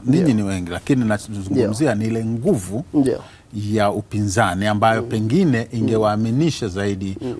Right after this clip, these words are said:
Speaker 1: wananchi kuliko huku kugawanyika, gawanyika na
Speaker 2: Mm.
Speaker 1: kushindwa kuelewana.
Speaker 2: Mm. Chauma tunaamini katika ushirikiano wa vyama.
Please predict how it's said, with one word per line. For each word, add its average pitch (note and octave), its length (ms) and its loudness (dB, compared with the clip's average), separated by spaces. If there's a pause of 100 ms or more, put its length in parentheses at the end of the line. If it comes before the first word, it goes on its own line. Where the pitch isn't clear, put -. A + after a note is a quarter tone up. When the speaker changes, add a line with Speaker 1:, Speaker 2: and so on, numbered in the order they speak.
Speaker 1:
wananchi F#2+ 680 -6 (320)
kuliko A#2 340 0
huku C3 340 2
kugawanyika, G#2+ 680 0
gawanyika G#2+ 560 -2 (220)
na C3+ 140 2
Speaker 2:
Mm. B2+ 80 0
Speaker 1:
kushindwa G#2+ 320 -2
kuelewana. F#2+ 580 -4 (220)
Speaker 2:
Mm. G#1+ 60 -12 (1400)
Chauma B3+ 340 6
tunaamini G3+ 480 6
katika E3+ 280 4
ushirikiano C#3+ 560 4
wa B2 60 0
vyama. A2+ 340 -6